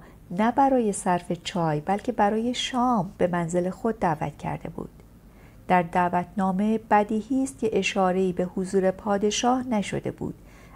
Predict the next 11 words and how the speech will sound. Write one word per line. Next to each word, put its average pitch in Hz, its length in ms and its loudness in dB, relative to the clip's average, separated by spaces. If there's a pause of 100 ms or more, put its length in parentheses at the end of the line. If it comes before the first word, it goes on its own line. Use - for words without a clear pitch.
اما 175 260 0
من 165 380 -4
یقین 233 480 0
داشتم 156 560 -2
که - 100 -4
او 196 160 0
را 156 100 0
در 151 200 -2
آنجا 147 420 -2
خواهم 160 440 -6
دید. - 220 -12